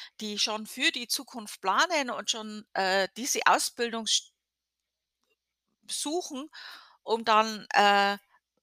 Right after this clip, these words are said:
irgendwie in den U S A eingestellt zu werden. Ähm,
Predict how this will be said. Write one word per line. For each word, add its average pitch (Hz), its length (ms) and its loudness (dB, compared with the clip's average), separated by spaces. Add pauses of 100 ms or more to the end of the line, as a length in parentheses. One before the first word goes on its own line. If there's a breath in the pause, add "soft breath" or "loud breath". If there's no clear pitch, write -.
(120)
irgendwie 208 360 -2
in 233 180 -4
den 220 180 0
U 208 100 -6
S 202 180 -2
A 190 120 8
eingestellt 233 680 0
zu 196 180 -8
werden. 175 340 2 (600 loud breath)
Ähm, 214 640 8